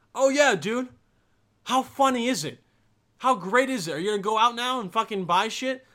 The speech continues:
Listen, man. I don't think that's cool. You have weed that just doesn't kill people, but it's illegal. But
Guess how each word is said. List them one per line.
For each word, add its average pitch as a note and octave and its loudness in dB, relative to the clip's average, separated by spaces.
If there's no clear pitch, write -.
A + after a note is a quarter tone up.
Listen, A3 -4
man. C3 -10
I C4 -4
don't D4 -2
think C4+ -8
that's C#3+ -6
cool. D#4 -6
You A3 -4
have D4+ -4
weed A#3 -6
that F3 -6
just G#3+ -8
doesn't B3+ -4
kill C4+ -6
people, E3+ -10
but E3 -2
it's F3+ -6
illegal. F#3 -8
But - -6